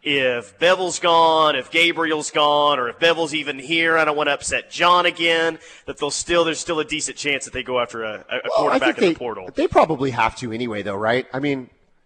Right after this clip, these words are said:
Speaker 2: just to stay consistent with, there's gonna be movement. We have to assume that there's movement.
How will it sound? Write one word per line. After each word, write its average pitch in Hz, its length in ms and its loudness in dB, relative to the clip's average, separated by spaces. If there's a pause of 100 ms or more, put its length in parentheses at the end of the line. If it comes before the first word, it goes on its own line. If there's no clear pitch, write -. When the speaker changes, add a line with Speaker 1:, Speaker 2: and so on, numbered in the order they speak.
Speaker 2:
just 190 220 0
to 160 80 -2
stay 165 260 0
consistent 139 560 -6
with, 123 180 -4
there's 175 260 2
gonna 185 280 4
be 135 160 0
movement. 113 480 -2
We 127 100 -2
have 180 180 4
to 151 80 -4
assume 135 240 -4
that 117 100 -8
there's 98 180 -8
movement. 98 320 -4